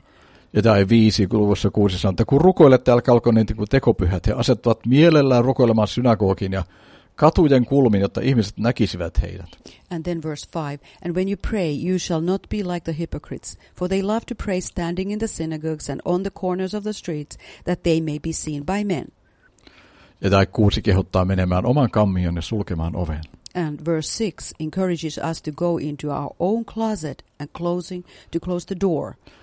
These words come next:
Speaker 1: No ei se sitä tarkoita, ettei me voitaisiin yhdessä rukoilla.
Speaker 2: Well, that does not mean we could not pray together also.
Speaker 1: Yhteinen rukous on valtava siunaus.
Speaker 2: Praying together is a great blessing.
Speaker 1: Se on valtava rohkaisu meille itse kullekin.
Speaker 2: It's a great encouragement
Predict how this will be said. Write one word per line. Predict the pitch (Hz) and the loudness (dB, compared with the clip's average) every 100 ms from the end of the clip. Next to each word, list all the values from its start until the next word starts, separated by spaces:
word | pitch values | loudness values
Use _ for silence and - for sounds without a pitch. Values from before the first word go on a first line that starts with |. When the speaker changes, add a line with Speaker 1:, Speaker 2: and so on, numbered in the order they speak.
| _ - | _ 2
Speaker 1:
No | 113 | 4
ei | 110 | 4
se | 110 | 0
sitä | 127 113 | 0 0
tarkoita, | 104 90 98 92 | 2 0 -2 -2
ettei | 90 95 | -2 -2
me | 90 | 0
voitaisiin | 92 92 - 117 | 0 -2 -2 0
yhdessä | 98 - 90 | 0 -2 -4
rukoilla. | 90 - 90 87 85 - 190 | -6 -4 -6 -6 -8 -8 -2
Speaker 2:
Well, | 202 160 | -2 -2
that | 196 196 | -4 -4
does | 180 170 | -6 -8
not | 151 - | -10 -8
mean | 185 175 156 | -6 -4 -6
we | 151 - | -8 -6
could | 151 156 | -8 -6
not | 151 156 - | -10 -10 -10
pray | 160 147 | -8 -8
together | - - 214 240 - | -8 -2 0 0 0
also. | 110 | 0
Speaker 1:
Yhteinen | 104 - 104 101 | 0 2 2 2
rukous | 104 113 95 104 | 2 2 0 0
on | |
valtava | 95 92 87 87 | -2 -2 -4 -6
siunaus. | - 98 85 82 90 - - | -6 -8 -8 -8 -10 -14 -8
Speaker 2:
Praying | - 226 247 214 | -4 0 0 -2
together | 175 214 233 202 | -4 -4 -2 -4
is | 156 175 | -6 -8
a | |
great | 143 160 220 247 - | -8 0 0 0 -4
blessing. | 165 - 139 85 | -6 -6 -10 -10
Speaker 1:
Se | - 101 | 0 2
on | |
valtava | 101 110 110 101 | 4 4 4 2
rohkaisu | 110 104 - 92 - | 2 0 -2 -6 -4
meille | 92 92 | -6 -6
itse | 92 101 | -4 -4
kullekin. | - 101 85 - - - | -2 -2 -2 -6 -14 -6
Speaker 2:
It's | 196 - | -6 -4
a | 160 | -4
great | 208 240 | -4 -2
encouragement | 226 220 - 262 254 220 - 170 139 | -4 -6 -4 -2 -2 -4 -8 -10 -10